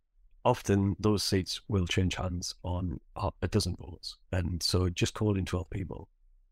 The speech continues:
makes it much more likely for us to take them. So I don't, I hope this time, 'cause last time out, um, that I, I was involved in that, it was clashing with the London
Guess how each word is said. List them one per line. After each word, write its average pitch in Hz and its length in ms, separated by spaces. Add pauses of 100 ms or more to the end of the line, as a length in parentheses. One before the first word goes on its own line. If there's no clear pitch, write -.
(120)
makes 92 220
it 67 80
much - 180
more 95 140
likely 95 240
for - 100
us - 60
to - 80
take - 260 (120)
them. - 120 (640)
So 110 400
I 120 100
don't, 147 280 (800)
I 113 80
hope 160 420
this 139 300
time, 98 460
'cause - 200
last 139 280
time 110 220
out, 92 260 (120)
um, 92 400 (340)
that 92 200
I, 98 160 (180)
I 95 80
was 95 160
involved 101 380
in 87 100
that, - 220
it 104 140
was - 100
clashing 87 420
with 95 100
the 101 80
London - 300